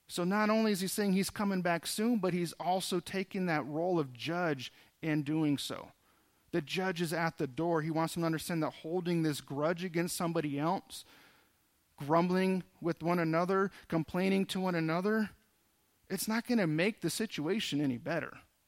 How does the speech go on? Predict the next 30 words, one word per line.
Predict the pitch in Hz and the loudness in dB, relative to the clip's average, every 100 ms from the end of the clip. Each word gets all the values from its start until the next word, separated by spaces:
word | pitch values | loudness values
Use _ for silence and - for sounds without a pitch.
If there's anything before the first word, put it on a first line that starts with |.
| _ _ | _ _
is | - 135 | -8 -6
it? | 120 - - _ _ _ _ _ _ _ _ _ _ _ _ _ _ _ _ _ _ _ | -8 -12 -20 _ _ _ _ _ _ _ _ _ _ _ _ _ _ _ _ _ _ _
But | 156 | -8
he's | 143 | -8
saying | - 175 180 | -6 -4 -2
what | 160 90 | -2 -2
we | 143 | -2
need | 151 202 | -2 -2
to | 190 | -2
do | 151 147 135 | 0 0 0
instead | - 165 180 | -2 -4 -4
is | 135 - | -4 -6
trust | - - 175 165 139 - - - _ _ _ | -12 -8 -2 -2 -2 -10 -14 -18 _ _ _
that | 127 | -14
the | - 131 | -8 -4
Lord | 156 160 143 | -2 0 -2
is | 131 | -4
gonna | 143 127 | -4 -4
handle | 120 151 165 131 | -4 -2 -2 -2
it. | 87 - _ _ _ _ _ _ _ _ _ _ 143 | -8 -16 _ _ _ _ _ _ _ _ _ _ -8
We | 160 | -4
need | 151 | -2
to | 127 | -4
trust | - 170 165 - | -6 -2 -2 -2
that | 139 | -6
the | 139 | -4
Lord | 135 151 | -2 -2
will | 131 117 | -4 -6
handle | 139 165 147 | -6 -4 -4
it. | 55 | -6